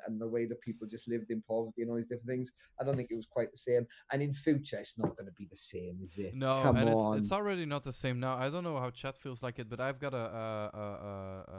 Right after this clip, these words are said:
Speaker 2: a half brother who's way, way younger than me. I think he's, like, seven now. Um, and he, he stopped believing in, uh, what we call Sinterklaas, which is, uh, like, the Belgian Dutch version of Santa Claus.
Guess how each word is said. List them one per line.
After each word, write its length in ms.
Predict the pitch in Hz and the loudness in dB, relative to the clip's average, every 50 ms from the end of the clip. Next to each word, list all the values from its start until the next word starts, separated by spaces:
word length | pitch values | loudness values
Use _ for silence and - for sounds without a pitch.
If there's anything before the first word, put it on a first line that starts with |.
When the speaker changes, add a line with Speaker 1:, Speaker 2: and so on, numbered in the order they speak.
| 92 92 92 | -12 -12 -12
Speaker 2:
a 60 | 92 90 | -8 -4
half 260 | 117 131 139 120 120 | -2 -2 -2 -2 -2
brother 360 | 123 123 113 107 110 107 101 | -2 -2 0 0 -2 -4 -4
who's 260 | 104 110 113 104 - - - | -4 -6 -8 -8 -8 -10 -8
way, 300 | 180 226 226 220 214 196 | -4 -2 -2 0 0 -2
way 180 | 170 165 160 | -2 -4 -4
younger 300 | 143 127 127 120 110 104 | -4 -4 -4 -4 -4 -6
than 120 | 95 101 95 95 | -4 -4 -6 -6
me. 120 | 92 92 - - - - - - - | -6 -8 -10 -14 -20 -20 -20 -12 -10
I 40 | 135 | -6
think 140 | - 202 190 | -6 -6 -6
he's, 140 | 170 139 - | -6 -6 -6
like, 160 | 117 101 - | -6 -6 -6
seven 480 | - - - 127 117 117 135 135 127 | -10 -6 -4 -4 -4 -4 -6 -8 -6
now. 280 | 127 127 123 123 131 131 _ _ _ _ _ _ _ _ - | -4 -4 -4 -4 -6 -8 _ _ _ _ _ _ _ _ -4
Um, 840 | - 113 113 117 117 117 117 117 117 117 117 117 117 117 117 110 _ _ - _ _ _ _ _ _ _ _ - | 0 2 4 4 4 2 2 2 2 2 2 0 0 -2 -4 -6 _ _ -20 _ _ _ _ _ _ _ _ -2
and 160 | 139 143 156 | 0 0 2
he, 280 | 180 196 202 196 180 160 151 - - _ _ _ | 2 0 0 -2 -2 -4 -6 -6 -12 _ _ _
he 160 | - 147 170 180 | -8 -4 -4 -4
stopped 400 | - - - - 175 160 147 143 | -4 -2 0 0 0 0 2 0
believing 640 | 151 147 151 160 165 151 147 156 156 151 151 - | 0 2 4 4 2 2 0 -2 -2 -2 -4 -6
in, 400 | - 131 131 131 127 123 123 120 | -6 -4 -2 -2 -2 -2 -2 0
uh, 320 | 120 117 117 113 113 113 | 0 0 0 2 0 0
what 240 | 110 85 104 117 113 | -2 -2 -4 -6 -4
we 100 | 123 143 | -4 -4
call 200 | 139 - 143 131 | 0 0 -2 -2
Sinterklaas, 960 | - - - - 120 120 - 123 - - 113 107 123 156 170 - - - - - - | -2 -4 -6 -6 -8 -6 -8 -8 -6 -2 -2 -2 -2 -2 -4 -8 -10 -12 -12 -12 -12
which 260 | 107 113 110 - - | -10 -10 -8 -6 -6
is, 260 | 117 101 - - - | -8 -8 -8 -12 -10
uh, 720 | 71 110 110 107 107 107 107 104 104 104 104 104 104 101 95 - _ _ _ _ _ - - - _ _ _ _ - | -8 -6 -4 -2 -2 -2 -2 0 0 0 -2 -2 -2 -4 -6 -10 _ _ _ _ _ -20 -20 -20 _ _ _ _ -10
like, 240 | 117 120 113 104 101 | -6 -6 -6 -4 -6
the 80 | 113 101 | -6 -2
Belgian 420 | 98 123 127 123 117 120 120 110 | 0 2 0 0 -2 -4 -6 -2
Dutch 240 | 104 120 120 - - | -2 -2 -2 -2 -4
version 380 | 110 117 123 117 110 117 110 | -2 -2 -2 -2 -2 -2 -2
of 120 | 110 107 - | -4 -4 -4
Santa 260 | - 117 120 120 143 | -4 -4 -4 -4 -6
Claus. 380 | - 151 147 156 175 - - | -6 -4 -4 -4 -4 -6 -10